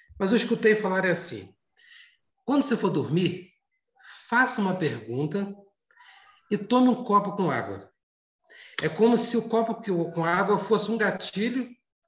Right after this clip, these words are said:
uma âncora, aliás, né? Pra que você, sempre que tomar água, você vai lembrar daquela pergunta, é como se seu subconsciente vai te trazer essa resposta, né?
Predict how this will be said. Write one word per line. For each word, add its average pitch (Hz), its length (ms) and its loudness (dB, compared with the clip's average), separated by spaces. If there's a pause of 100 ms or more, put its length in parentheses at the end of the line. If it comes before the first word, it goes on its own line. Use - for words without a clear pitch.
(120)
uma 175 180 0
âncora, 170 400 2
aliás, 147 420 0
né? 196 320 -8 (380)
Pra 190 160 0
que 190 120 -6
você, 208 460 4
sempre - 400 2
que 311 80 -2
tomar 226 420 0
água, 226 180 0
você 240 640 -4
vai 190 140 2
lembrar 220 320 2
daquela 233 260 -2
pergunta, 214 680 -2
é - 20 0
como 220 260 -6
se - 500 -8
seu 208 140 2
subconsciente 220 600 0
vai 214 100 2
te 214 100 -4
trazer 180 360 0
essa 160 160 -2
resposta, 127 680 -6
né? 175 360 -4